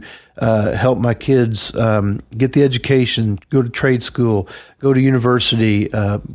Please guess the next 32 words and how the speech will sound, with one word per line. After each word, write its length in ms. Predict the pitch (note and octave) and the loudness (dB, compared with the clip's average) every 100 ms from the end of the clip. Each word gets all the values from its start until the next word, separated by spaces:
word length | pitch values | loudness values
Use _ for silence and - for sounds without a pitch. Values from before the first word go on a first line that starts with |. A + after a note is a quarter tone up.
| A#2+ | -6
go 160 | C3 C3+ | 0 2
to 60 | |
whatever 580 | B2+ C3+ C3 C3 B2+ B2 | 4 4 4 4 2 0
training 480 | A2+ - C3 C3 A#2+ | -2 -2 0 2 2
they 100 | A#2 | 2
need 200 | A#2+ A2+ | 2 0
to 60 | |
get." 360 | A2 A#2+ A2+ - - - - - | 0 2 0 -2 -14 -20 -20 -8
Um, 540 | B2 A#2 G#2+ G2+ F#2+ F#2+ - - | -2 2 2 2 0 -4 -10 -12
you 100 | C3 | -2
know, 240 | A2+ - - _ - | -2 -2 -10 _ -20
whatever 380 | A#2 D3 F#3 D#3 | -4 2 4 4
the 120 | D3 | 4
need 240 | C#3+ C#3 C3 | 6 6 6
is, 300 | D3 A2+ - | 4 4 2
as 300 | A#2+ C3 A#2 | 2 2 2
men 320 | B2+ C#3 A#2 | 2 2 2
we 120 | A#2+ | 2
face, 440 | A#2 C#3 B2+ G#2+ | 2 2 2 2
you 60 | A#2 | 0
know, 120 | A#2 | 0
to, 260 | G#2+ A#2+ G#2+ - - - | 0 -2 -2 -8 -16 -6
to 80 | C#3 | 0
take 200 | C#3+ C3 | 0 2
my 120 | B2+ | 2
wife 540 | B2 C3+ B2+ G#2+ - | 4 2 2 0 0
on 180 | B2 A2+ | 0 2
a 80 | A2 | 2
wonderful, 840 | G#2+ A#2 B2+ B2+ B2+ A#2 - A2+ | 2 2 4 4 2 0 0 0
wonderful 440 | G#2+ A#2+ A2+ A2 G#2 | 2 0 0 -2 0
anniversary 720 | B2 A2 A#2 A2+ - A2+ A2 | 0 0 0 0 0 -2 -2
trip, 400 | - A#2 G2+ | -2 -2 -2